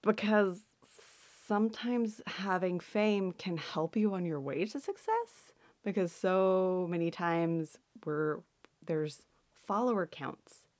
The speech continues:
and views. And when you have a higher follower count, maybe you'll be more likely to get picked up by whatever agent,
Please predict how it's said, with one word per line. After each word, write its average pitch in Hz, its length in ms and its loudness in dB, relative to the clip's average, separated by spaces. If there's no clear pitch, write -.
and 220 340 4
views. 208 600 -2
And 226 120 4
when 240 180 2
you 233 120 0
have 240 360 0
a 214 40 0
higher 175 400 -4
follower 151 540 -6
count, 190 340 -6
maybe 208 420 0
you'll 220 200 4
be 226 120 -4
more 220 220 0
likely 233 500 0
to 254 100 0
get 262 260 -2
picked - 280 -4
up - 260 -2
by 170 460 2
whatever 190 560 0
agent, 196 480 -2